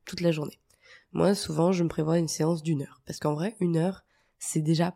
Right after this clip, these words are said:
pas mal, l'air de rien. Et comme je suis assez productive le matin, j'en fais une dès le matin. Et après, la journée, si j'ai envie de refaire trente minutes, si j'ai envie de refaire quinze minutes ou une autre heure, eh ben,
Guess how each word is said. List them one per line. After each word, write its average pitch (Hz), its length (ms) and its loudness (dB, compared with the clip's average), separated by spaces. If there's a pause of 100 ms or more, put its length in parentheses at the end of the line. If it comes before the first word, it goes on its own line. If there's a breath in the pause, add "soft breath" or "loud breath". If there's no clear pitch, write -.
(140)
pas 180 100 6
mal, 160 340 0 (120)
l'air 147 240 -2
de 143 100 -2
rien. 139 300 -2 (420 soft breath)
Et 196 300 4 (100)
comme 233 220 4
je 175 180 2
suis 170 220 -4
assez 175 180 -4
productive 185 440 -2
le 160 60 -4
matin, 185 320 -4 (240 soft breath)
j'en 165 140 -4
fais - 140 -4
une 143 260 -2 (160)
dès 180 100 4
le 233 60 6
matin. 180 400 -2 (640 soft breath)
Et 254 240 6
après, 180 320 2
la 196 140 6
journée, 160 400 2
si 185 220 -2
j'ai 170 60 4
envie 160 140 0
de 190 60 0
refaire 170 380 -4
trente - 240 -8
minutes, 156 480 -2
si - 120 -4
j'ai 165 80 -2
envie 160 160 0
de 170 60 0
refaire 160 500 -4
quinze 175 200 0
minutes 151 440 0
ou 170 300 -2
une 185 140 4
autre 165 240 -2
heure, 220 260 2 (480 loud breath)
eh 202 80 6
ben, 240 260 6